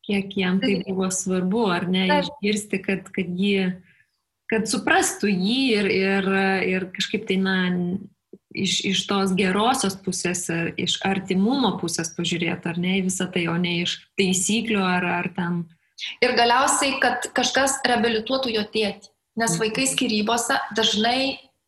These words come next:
Speaker 2: yra labai taip nejautriai iškomunikuojama, kas kaltas, kas nekaltas.
Speaker 1: Mhm.
Speaker 2: Ir dažniausiai skyrybose labai aiškus būna kaltas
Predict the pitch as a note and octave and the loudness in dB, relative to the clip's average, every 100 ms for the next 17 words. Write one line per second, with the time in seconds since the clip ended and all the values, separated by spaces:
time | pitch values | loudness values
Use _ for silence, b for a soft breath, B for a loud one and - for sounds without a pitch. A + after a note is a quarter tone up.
0 | _ G#3 G#3+ F3+ A#3+ G#3 G#3+ A#3+ A#3+ - | _ -2 2 4 4 2 2 0 -2 -8
1 | - A3 G#3+ G#3 G3+ A3+ C4 A#3+ A3 - | -8 -6 -2 0 2 2 0 -2 -2 0
2 | G#3 G3 F#3+ - G3+ A3 A#3+ C4 C4+ - | 0 0 -2 -4 -2 0 0 2 0 -4
3 | - - _ _ _ _ _ _ _ _ | -14 -20 _ _ _ _ _ _ _ _
4 | A3+ G#3 G#3+ G#3+ A#3+ A#3+ A#3+ A3 A3 G#3+ | 0 2 2 0 2 0 0 -2 -2 -2
5 | A#3+ A#3+ A3 - - - - G#3+ G3 F#3+ | 0 -2 -2 -2 -4 -6 -2 0 2 2
6 | F#3 G#3 A3 A3 G#3+ A3 C#4 D#4 C#4 G#3+ | 2 2 2 0 2 2 4 4 2 0
7 | - G#3 A#3+ B3+ B3+ A#3+ A3 G3+ F#3+ B3+ | 0 0 0 0 0 0 0 2 2 2
8 | - A3 G#3 B3+ A#3+ A#3+ - - - G3+ | 0 -4 -4 -2 0 -2 -8 -18 -8 -2
9 | G#3+ A#3+ A#3 G#2 - - - | 0 0 -2 -4 -4 -6 -8